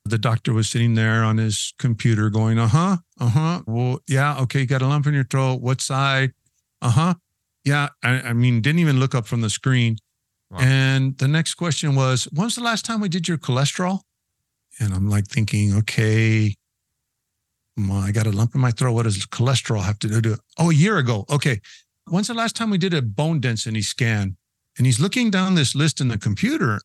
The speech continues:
Speaker 1: and I'm like, "Okay, I don't think I've had a bone density scan, and I don't remember." "Okay, when's the last time that you had X-ray, chest X-rays?"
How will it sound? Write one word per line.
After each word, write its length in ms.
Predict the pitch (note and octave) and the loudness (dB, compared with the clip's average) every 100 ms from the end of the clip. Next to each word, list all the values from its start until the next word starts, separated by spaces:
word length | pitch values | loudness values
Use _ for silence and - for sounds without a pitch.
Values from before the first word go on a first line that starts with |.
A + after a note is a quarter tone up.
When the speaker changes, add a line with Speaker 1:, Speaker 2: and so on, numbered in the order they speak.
| - | -2
Speaker 1:
and 180 | B2+ B2+ | 0 2
I'm 160 | C#3 | 2
like, 280 | C#3 C3 A2+ - _ _ _ _ _ _ _ _ - | 2 2 -2 -6 _ _ _ _ _ _ _ _ -4
"Okay, 640 | A#2+ - A2 B2 D#3 F#3 - | -4 0 2 4 2 0 -4
I 140 | G#2 | -6
don't 220 | A2+ C3 | -2 -2
think 240 | A2 C3+ C3 | 0 -2 -2
I've 100 | A#2 | 0
had 140 | A#2+ | 0
a 40 | G#2+ | 0
bone 280 | F#2+ B2 | 0 2
density 340 | C3 B2 - A2+ | 2 0 0 -2
scan, 380 | - - A2+ A#2+ | -4 0 2 2
and 220 | A2+ F#2+ _ _ _ _ - | 2 0 _ _ _ _ -6
I 80 | F2 | 0
don't 240 | A#2 A#2 _ _ | 2 0 _ _
remember." 560 | G#2+ A2 G2+ A2 A2+ C3 - - _ _ - | 0 2 2 2 2 2 -2 -18 _ _ -6
"Okay, 480 | D3+ - F#3 F3+ F3 - | -4 0 2 2 0 -2
when's 200 | F3+ B3 | -2 0
the 80 | B3+ | -2
last 300 | A#3+ A#3 - | -2 -2 -6
time 320 | G#3 G#3+ G3+ | -4 0 2
that 260 | E3+ C3+ C3 | 0 -2 0
you 120 | E3+ | 2
had 180 | F#3+ F3 | 2 0
X-ray, 440 | F3 - D#3+ E3 | -2 -4 -2 -2
chest 360 | C3+ F#3 E3+ D#3 | -2 -4 -2 -2
X-rays?" 680 | C#3 - B2+ A#2 A2 - | -2 -2 0 2 0 -4